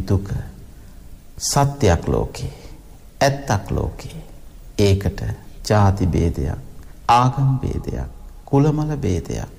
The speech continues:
උගත් නූගත් භේදයක් කිසිවක්ම නෑ. හැමෝටම පොදු ධර්මතාවයයි ලෝකේ පවතින. භාග්‍යවතුන් වහන්සේ විස්තර කරන විදිහට මෙන්න මේ ජාති, ජරා, ව්‍යාධි, මරණ, ශෝක, පරිදේව,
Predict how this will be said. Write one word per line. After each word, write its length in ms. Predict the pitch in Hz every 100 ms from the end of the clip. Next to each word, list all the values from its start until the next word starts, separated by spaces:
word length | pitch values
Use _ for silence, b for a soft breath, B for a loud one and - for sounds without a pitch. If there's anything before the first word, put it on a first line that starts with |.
| - B B B
උගත් 360 | - 131 170 170
නූගත් 460 | 120 113 120 131 143
භේදයක් 480 | - 139 170 - - - - - -
කිසිවක්ම 600 | - 160 190 - - -
නෑ. 280 | - - - - - -
හැමෝටම 840 | - 107 107 117 123 131 139 110 107
පොදු 340 | 101 101 92 90 92 - - - -
ධර්මතාවයයි 1040 | - 85 107 156 156 98 95 92 - - -
ලෝකේ 480 | 92 85 - - -
පවතින. 480 | - - - - - - - - B B B
භාග්‍යවතුන් 600 | 127 151 175 170 147 123
වහන්සේ 520 | 98 113 123 117 110
විස්තර 380 | 95 95 - 101
කරන 280 | 101 95 95
විදිහට 480 | 90 90 - 90 - 92 - - B B
මෙන්න 320 | 107 123 160 175
මේ 320 | 160 156 135
ජාති, 480 | - 107 127 143 127
ජරා, 380 | 110 113 117 113
ව්‍යාධි, 500 | 101 95 104 113 113
මරණ, 360 | 101 101 104 107
ශෝක, 340 | - 104 117 -
පරිදේව, 540 | 98 98 92 95 101